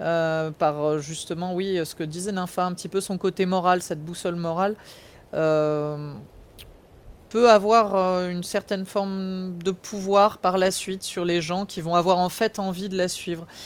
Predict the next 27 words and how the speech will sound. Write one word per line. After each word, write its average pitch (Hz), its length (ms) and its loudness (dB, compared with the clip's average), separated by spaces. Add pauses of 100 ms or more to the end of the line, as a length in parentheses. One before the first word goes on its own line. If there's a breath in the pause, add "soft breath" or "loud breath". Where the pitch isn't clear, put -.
(240 loud breath)
Son, 185 500 -2
son 196 200 -2
mojo, 208 500 4
quand 156 160 -4
Cersei, 180 540 4
euh, 139 440 2
lui 131 300 -4
balance, 151 480 0
euh, 123 180 -6
les 113 220 -8
dures 151 220 0
réalités 160 560 2
de 147 80 -2
ce - 100 -6
que 147 80 -4
c'est 151 160 -4
que 147 60 -8
d'être 139 220 -4
une 143 100 -8
souveraine, 165 420 -2 (520 loud breath)
c'est - 200 -2
quand 185 180 4
même 190 360 0
de 160 120 -2
se - 120 -4
répondre 180 360 -2
intérieurement 165 800 2